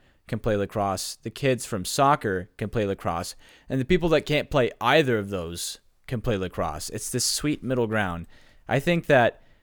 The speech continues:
Blorfby is like the lacrosse of this, this genre, where it's like, yeah, okay, the kids from football can come and play. The kids, or let's, let's actually say it. The kids from Fortnite can come play, and the kids from pub G can come play.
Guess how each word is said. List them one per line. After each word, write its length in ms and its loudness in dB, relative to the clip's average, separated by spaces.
Blorfby 640 4
is 180 -2
like 160 0
the 60 -2
lacrosse 800 2
of 160 -2
this, 380 -2
this 260 -4
genre, 500 -4
where 160 -2
it's 100 -6
like, 240 0
yeah, 420 4
okay, 220 2
the 120 -2
kids 180 -2
from 140 -2
football 480 4
can 180 -4
come 220 -2
and 100 -4
play. 380 0
The 100 -4
kids, 300 0
or 200 4
let's, 300 0
let's 220 -4
actually 320 -6
say 220 -6
it. 120 -10
The 80 2
kids 200 0
from 120 -4
Fortnite 380 2
can 120 -4
come 180 -2
play, 380 -2
and 100 -6
the 60 -4
kids 220 -4
from 100 -6
pub 260 -2
G 220 0
can 160 -6
come 220 -8
play. 320 -4